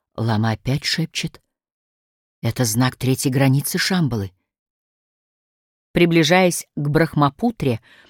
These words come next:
можно найти ещё больше указаний, легенд, связанных с Шамбалой, и ещё одно обстоятельство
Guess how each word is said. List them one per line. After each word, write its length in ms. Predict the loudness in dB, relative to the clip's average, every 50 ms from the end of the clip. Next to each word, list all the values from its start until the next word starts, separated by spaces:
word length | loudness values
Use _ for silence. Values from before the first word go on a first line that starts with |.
| _ _ _ _
можно 360 | 4 6 6 6 6 6 6
найти 320 | 6 6 6 4 2 0 0
ещё 240 | 0 0 0 2
больше 340 | 2 4 2 2 2 2 0
указаний, 560 | 0 2 2 0 2 2 4 4 4 4 4
легенд, 520 | 2 2 0 2 4 4 4 4 2 0 -8 _ _ _ _ _
связанных 640 | -8 -4 0 2 4 4 4 4 6 4 4 4 2
с 40 | -2
Шамбалой, 640 | -6 -4 -2 0 2 2 2 2 0 0 -2 -4 -6 _ _ _ _ _ _ _ _ _
и 60 | 2 2
ещё 400 | 2 2 2 -2 0 2 2 2
одно 260 | 2 2 2 0 0
обстоятельство 880 | 0 -2 -4 -2 0 0 2 0 -2 -4 -6 -8 -8 -6 -4 -4 -6